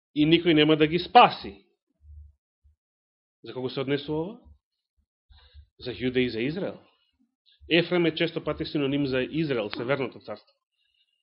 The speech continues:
како најбројно се-, племе од северните, од десетте племени. А Јуда е синоним за Јужното царство, иако тоа се состоело само од двете племења, Јуда и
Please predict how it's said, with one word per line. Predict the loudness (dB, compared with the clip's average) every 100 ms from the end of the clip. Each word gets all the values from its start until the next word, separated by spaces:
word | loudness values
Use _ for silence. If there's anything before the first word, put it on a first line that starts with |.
| _
како | _ -6 0
најбројно | 0 2 2 0 -4
се-, | -12 -16 -16 -6
племе | -4 -4
од | -6 -10
северните, | -8 -6 -6 -10 -12
од | -10
десетте | -10 -10 -14 -18
племени. | -16 -16 -16 -20 _ _ _ -20 -20 -20 -20 -20 -20 -20 -20 -4
А | -2
Јуда | 0 2 2
е | 0 -6
синоним | -4 -2 -2 -4
за | -4
Јужното | -6 -4 -6 -8 -10
царство, | -10 -10 -8
иако | -8 -6 -8
тоа |
се | -8 -10
состоело | -6 -6 -6
само | -10 -10 -10
од | -10 _ -20 -18
двете | -8 -8 -8 -18 _ -12
племења, | -10 -10 -12 -14 -12
Јуда | -8 -8 -10 -14
и | -14 -16